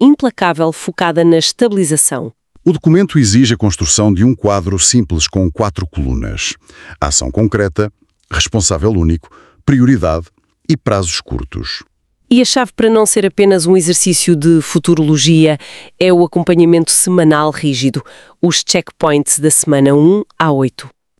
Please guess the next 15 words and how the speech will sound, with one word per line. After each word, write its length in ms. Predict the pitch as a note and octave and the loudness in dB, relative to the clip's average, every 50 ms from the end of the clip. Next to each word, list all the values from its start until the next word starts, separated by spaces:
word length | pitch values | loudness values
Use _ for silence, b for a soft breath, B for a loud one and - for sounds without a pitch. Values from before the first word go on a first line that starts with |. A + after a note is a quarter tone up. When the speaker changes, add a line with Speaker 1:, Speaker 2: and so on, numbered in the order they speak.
| _ _ _ - | _ _ _ -10
Speaker 2:
Reparei 320 | - F2+ E2+ C3+ D3+ F#3 - | -6 -2 0 0 0 0 0
que 120 | - F3 | -2 -2
há 40 | D#3+ | 0
uma 120 | D#3 D3+ | 0 0
sequência 440 | - - - - D3 D3 - - C3+ | 0 -2 -2 -2 -2 0 0 0 0
lógica 440 | A2+ A#2 B2 A#2 G#2 G#2+ - B2 A2+ | 0 2 0 0 -2 -2 -2 0 2
muito 260 | A#2+ C3+ C3+ - C3+ | 2 2 2 0 -2
apertada. 540 | - - A2 - - C2 A#1 A#1 A1+ A#1+ - _ B B B B B - | -2 -2 -6 -4 -4 -6 -6 -8 -12 -14 -14 _ B B B B B 0
Na 140 | C#3+ E3 | 0 0
primeira 340 | - E3+ F3 F3 F#3 F3 E3+ | 0 0 0 0 2 0 0
semana, 480 | - - - A#2+ A#2+ B2 B2+ C#3 D3 C#3+ - _ _ _ | 0 0 0 0 0 2 0 0 -2 -4 -8 _ _ _
a 100 | G#2+ G#2 | -2 0
meta 480 | G2 G2+ G#2+ G#2+ F#2+ - - G#2+ A2 - - | 0 2 0 0 -2 -2 -2 -2 -2 -2 -2
é 100 | G#2 G2 | -2 -2
apenas 540 | F2 D2 - A2 G#2 G#2 G#2 G2+ - - | -2 -2 -2 0 0 0 0 0 -2 -4